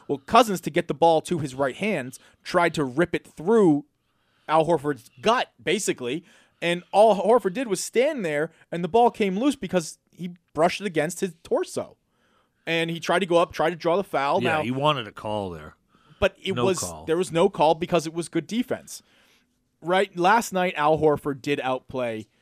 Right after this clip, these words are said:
Speaker 1: uh, DeMarcus Cousins. Now, with that said, that doesn't mean that I think DeMarcus Cousins is a player that you shouldn't still be looking at potentially in a, as a trade target.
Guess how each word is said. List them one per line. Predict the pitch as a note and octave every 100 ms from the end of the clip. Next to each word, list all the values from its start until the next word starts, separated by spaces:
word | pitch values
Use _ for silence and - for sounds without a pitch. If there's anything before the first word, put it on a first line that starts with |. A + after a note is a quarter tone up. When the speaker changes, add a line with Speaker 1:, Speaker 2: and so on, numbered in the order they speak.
| _ _ -
Speaker 1:
uh, | B2
DeMarcus | C3 C3 A#2 -
Cousins. | D#3+ A2
Now, | A#2 C#3
with | D3
that | D3 -
said, | - - D#4+ F#3 D3 F3+ _ _ _ -
that | D3 C3
doesn't | F#3+ G3+ A3
mean | F#3 F3+ F3
that |
I | E3
think | D#3 E3
DeMarcus | D#3 D3+ D3 -
Cousins | D3 C3+ C#3
is | C3+
a | A#2
player | - D3+ C#3+
that | C3+
you | C3
shouldn't | C3+ - D3+ D3 -
still | - D3+ C#3+
be | C#3
looking | C#3 C3+ C#3
at | C3 C3
potentially | - - F3+ - C#3 C3+
in | C#3
a, |
as | C3+ C3+
a | A#2+
trade | C3 A#2
target. | F#2 F2+ D#2